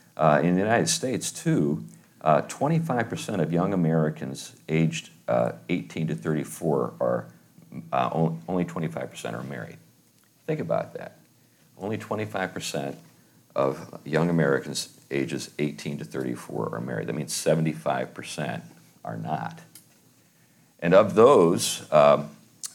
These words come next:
thirty-six, thirty-six percent of women aged eighteen to twenty-nine said that they're open to dating.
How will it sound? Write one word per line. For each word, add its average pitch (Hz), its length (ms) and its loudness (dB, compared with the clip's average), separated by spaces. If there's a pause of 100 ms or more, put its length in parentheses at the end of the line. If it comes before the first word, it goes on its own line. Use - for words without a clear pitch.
(260)
thirty-six, 120 800 0
thirty-six 127 520 -2
percent 104 440 0
of 76 180 -6
women 85 460 0 (720)
aged 71 360 -2
eighteen 87 420 0
to - 60 -2
twenty-nine 78 760 0 (260)
said 82 280 0
that 80 160 0
they're 76 240 0 (240)
open 123 320 2
to 101 40 -2
dating. 104 580 -2